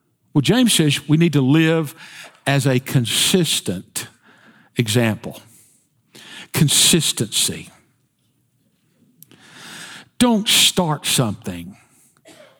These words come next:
and not finish it. There are people today who claim to be Christians. They say, "Well, years ago, I gave my life to Christ, but I don't believe that anymore."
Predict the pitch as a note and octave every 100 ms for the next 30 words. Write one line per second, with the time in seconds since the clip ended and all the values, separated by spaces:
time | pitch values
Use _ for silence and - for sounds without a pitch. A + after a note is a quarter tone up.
0 | - B2 A#2+ A2+ G#2+ - A#2+ A2 F2+ -
1 | - - - - _ _ _ _ _ _
2 | - - - - _ _ _ - F3+ D#3
3 | D3+ G3 F#3+ F#3 D#3+ F3 E3+ F3 E3+ F3
4 | - G3 F3+ F#3 E3+ D#3 - F#3 E3+ -
5 | A#2 - - - - - - _ _ _
6 | _ _ _ _ - D#3 E3 - E3 D3+
7 | D3+ D3+ D3 E3+ F#3 E3 E3+ E3 E3+ D3+
8 | C3+ A2 - - - C3 D#3 E3 D#3+ B2+
9 | F3 F3 D#3+ E3 E3 D#3+ D#3+ D3+ - C#3
10 | - E3 D3 B2+ G#2 F#2 - - - -
11 | - - _ _ _ _ _ _ _ _
12 | - D#3 E3 E3 D#3 D3+ D3+ D#3+ C#3 C3+
13 | C3 B2 B2 B2 A2+ F#2+ E2+